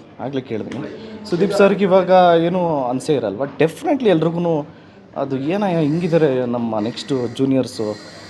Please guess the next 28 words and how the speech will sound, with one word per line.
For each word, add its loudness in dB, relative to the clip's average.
ಅಂತ -4
ಅನಿಸುತ್ತೆ. -2
So 2
ಫಸ್ಟು -2
ಬೇಸಿಕ್ 0
ಅನ್ನೋದೊಂದಿದೆ, -2
ಅದನ್ನು -2
ಕರೆಕ್ಟ್ 0
ಮಾಡ್ಕೊಬೇಕು. -8
ಇದರಲ್ಲಿ -2
ಪ್ರಥಮ್ -2
ಅವ್ರದ್ದು, -2
ಅವ್ರದ್ದು 2
ಏನೋ 2
ಫ್ರಸ್ಟ್ರೇಷನ್ -4
ಇತ್ತು, -4
ಓಕೆ, 2
but -2
ಇನ್ನು 0
ಮುಂದಕ್ಕೆ 2
ಈ -8
ಥರ 0
ಏನೂ 4
ಆಗಬಾರ್ದು 2
ಅಂತ -6
ನನ್ನ 2
ಒಪಿನಿಯನ್ -4
ಅಷ್ಟೇ. -16